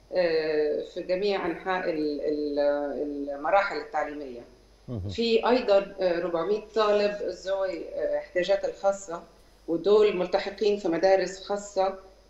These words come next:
Speaker 1: آه، مليئة طبعًا عشان تلبي، آه، آه، احتياجاتهم و-، و-، وتوفر لهم بيئة تعليمية مناسبة ليهم كمان.
Speaker 2: مم. آه، آه، في الحالات دي المفترض الطالب المصري بيدفع،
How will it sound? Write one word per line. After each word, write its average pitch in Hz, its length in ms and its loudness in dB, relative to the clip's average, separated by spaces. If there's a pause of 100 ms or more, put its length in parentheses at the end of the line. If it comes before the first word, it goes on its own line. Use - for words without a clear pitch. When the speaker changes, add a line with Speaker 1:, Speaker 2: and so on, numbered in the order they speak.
(120)
Speaker 1:
آه، 156 640 2
مليئة 190 440 0
طبعًا 180 520 2
عشان 185 340 -2
تلبي، 185 580 0 (140)
آه، - 40 -2
آه، 143 920 -4
احتياجاتهم 196 880 0 (100)
و-، 165 60 -2
و-، 151 640 2
وتوفر 160 480 -2
لهم 196 480 2 (320)
بيئة 185 220 4
تعليمية 165 560 2
مناسبة 156 640 -2 (160)
ليهم 143 300 -8 (460)
كمان. 147 140 0
Speaker 2:
مم. 113 100 -2 (580)
آه، 139 340 8
آه، - 120 4
في - 140 4
الحالات 185 380 10
دي 208 260 2
المفترض 160 540 4
الطالب 143 320 4
المصري 120 460 2
بيدفع، 123 640 2